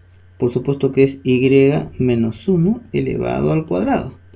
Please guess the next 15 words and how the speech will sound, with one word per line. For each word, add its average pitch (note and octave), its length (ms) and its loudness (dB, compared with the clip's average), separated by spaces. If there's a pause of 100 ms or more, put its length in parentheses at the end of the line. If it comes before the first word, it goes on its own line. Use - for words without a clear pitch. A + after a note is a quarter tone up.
(560)
Todo F#3 240 4
esto F#3+ 180 4
es G#3 240 2
cero. A#2+ 520 2 (960)
Muy A#3+ 100 6
bien, B2 200 4
como C3 240 2
te E3 80 2
dice G3+ 220 4
que E3+ 100 -4
trabajes B2 600 2 (140)
en G#2 240 0
los F2+ 240 -4
números D3+ 560 2 (120)
reales, A2+ 880 0